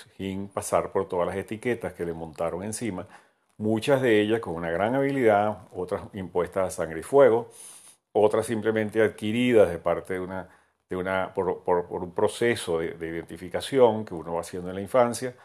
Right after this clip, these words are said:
y otras por conclusiones que uno va sacando, porque el, el, el ser humano también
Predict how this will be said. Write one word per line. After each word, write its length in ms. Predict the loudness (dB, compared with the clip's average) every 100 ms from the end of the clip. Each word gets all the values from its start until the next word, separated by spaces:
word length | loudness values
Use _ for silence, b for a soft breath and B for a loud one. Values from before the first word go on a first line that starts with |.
| b b b _
y 280 | -4 -2 -2
otras 400 | -2 -2 0 -4
por 220 | -2 -4
conclusiones 720 | -2 -4 -4 -4 2 4 2
que 100 | -2
uno 240 | -4 -2 0
va 100 | 0
sacando, 480 | -2 -2 -2 -2 -2
porque 340 | -6 -4 -8
el, 200 | -8 -14 -14
el, 240 | -14 -14
el 60 | -16
ser 160 | -12 -8
humano 240 | -6 -4
también 400 | -4 -4 -6